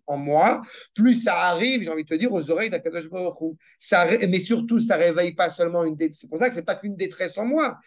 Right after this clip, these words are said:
Ça réveille quelque chose en moi que j'ignorais.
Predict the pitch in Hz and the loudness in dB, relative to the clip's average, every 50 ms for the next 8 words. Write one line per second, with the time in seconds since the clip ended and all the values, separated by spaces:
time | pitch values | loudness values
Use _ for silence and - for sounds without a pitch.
0 | - - - - _ - - 196 175 160 165 185 247 262 254 208 226 226 226 214 | -20 -20 -20 -20 _ -4 0 0 0 0 2 2 2 2 2 0 -2 -2 -2 -2
1 | 220 196 - 170 170 185 175 175 - - 170 165 165 170 190 233 277 302 - - | -4 -6 -8 -6 -8 -10 -10 -10 -6 -2 0 0 0 2 2 0 2 0 -2 -2
2 | 208 175 147 180 214 214 226 220 196 175 185 175 - - | -4 -4 -2 -2 -2 -2 0 -2 -2 -2 -2 -4 -4 -6